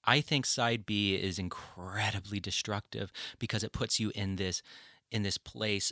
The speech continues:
of suspension. Most people cannot hold that suspension. Most people cannot say, "Well, I am gay, but I'm gonna shut down my sexuality." Because guess what sexuality is connected to? Sexuality is connected to partnership.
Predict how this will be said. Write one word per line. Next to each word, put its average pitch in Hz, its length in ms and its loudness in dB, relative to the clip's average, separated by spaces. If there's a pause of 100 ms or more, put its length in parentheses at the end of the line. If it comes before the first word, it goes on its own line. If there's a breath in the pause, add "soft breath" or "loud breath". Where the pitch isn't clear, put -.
of 92 140 -4
suspension. - 760 -2 (360 loud breath)
Most 120 340 4
people 120 280 -4
cannot 98 500 -4 (120)
hold 90 520 -2 (240)
that - 220 -2
suspension. - 560 -4
Most 120 220 0
people - 240 -8
cannot 113 380 -4
say, 90 280 0
"Well, 90 220 -4
I 87 120 -8
am 78 120 -12 (120)
gay, 131 420 0 (560 loud breath)
but 123 300 4
I'm 123 100 0
gonna 156 200 0
shut - 360 0
down 107 180 0
my 98 100 -2
sexuality." 87 680 -6
Because 120 300 -4
guess 180 260 2
what 147 220 2
sexuality 113 640 -2
is 98 100 -2
connected 90 480 -4
to? 104 100 -6
Sexuality 143 640 0
is - 80 0
connected 110 400 -6
to - 100 -10
partnership. - 760 -4